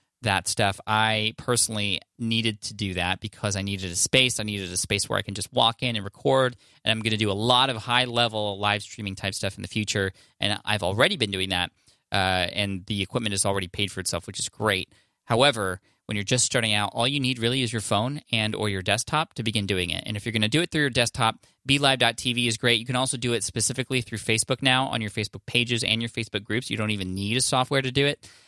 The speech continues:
Uh, you can just go directly through Facebook. And actually, that's what I would recommend because Facebook loves to promote Facebook's own stuff.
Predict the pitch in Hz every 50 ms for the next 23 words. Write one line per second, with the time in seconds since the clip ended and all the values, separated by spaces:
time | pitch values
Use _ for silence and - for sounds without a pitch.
0 | - _ - - 101 98 104 - 113 107 98 - - 113 104 104 - 110 - 120
1 | 110 107 117 113 - - 120 107 - 117 104 - - 107 107 - - 110 - 117
2 | 117 117 - - 117 117 113 - 123 120 113 113 104 104 104 101 - 110 101 92
3 | 92 101 123 139 - _ _ _ _ _ _ _ _ - 120 - - 131 120 113
4 | 107 104 - - 127 131 127 - - 131 - 120 117 113 107 - - - - 107
5 | 113 107 101 - - - 104 98 - - 95 - - 92 92 95 - - - -
6 | - - -